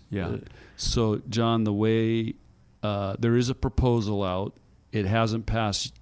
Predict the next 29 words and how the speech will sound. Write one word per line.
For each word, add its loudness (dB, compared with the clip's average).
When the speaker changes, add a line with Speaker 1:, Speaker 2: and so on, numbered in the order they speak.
Speaker 1:
They 0
tried 2
it, -2
didn't -2
pass. -2
But -4
what 0
it -2
would 0
allow 4
is 0
you -2
still 2
get -2
the -4
same 0
number 0
of -6
dates 0
and 0
maybe 2
increase -2
by -4
two, 0
so -2
you 0
don't 2
have 0
to. -6